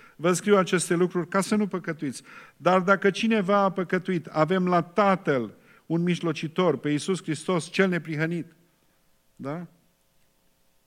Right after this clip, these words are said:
"Vă scriu, copilașilor, fiindcă păcatele vă sunt iertate pentru numele Lui." Iarăși în unu cu nouă,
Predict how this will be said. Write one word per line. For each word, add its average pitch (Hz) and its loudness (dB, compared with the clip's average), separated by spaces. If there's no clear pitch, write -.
"Vă 180 0
scriu, 214 0
copilașilor, 185 0
fiindcă 170 -2
păcatele 180 -2
vă 170 -6
sunt 170 -6
iertate 185 -2
pentru 180 -2
numele 208 0
Lui." 220 -4
Iarăși 190 0
în 180 0
unu 196 -2
cu 190 -6
nouă, 185 -2